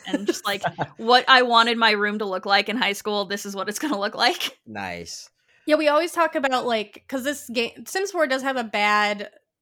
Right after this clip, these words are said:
Speaker 3: jo-, does kinda do, like, not a great job of working with ev-, new packs don't necessarily work with old packs all the time,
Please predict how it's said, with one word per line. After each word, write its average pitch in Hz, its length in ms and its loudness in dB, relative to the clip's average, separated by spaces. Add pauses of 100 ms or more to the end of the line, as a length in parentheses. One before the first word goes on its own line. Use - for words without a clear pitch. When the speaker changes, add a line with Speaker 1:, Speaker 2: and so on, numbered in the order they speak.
(140)
Speaker 3:
jo-, 214 280 0
does 262 220 0
kinda 302 260 0
do, 247 140 -2
like, 214 160 -4
not 220 160 2
a 220 40 -8
great 208 220 -6
job 220 220 0
of 196 160 -8
working 202 320 -8
with 202 200 -8
ev-, 208 240 -8 (120)
new 277 180 -4
packs 262 320 -2
don't 226 200 -4
necessarily 214 500 -6
work 196 260 -8
with - 160 -14
old 190 300 -10
packs 247 540 -4
all 247 220 0
the 262 100 -4
time, 277 520 -2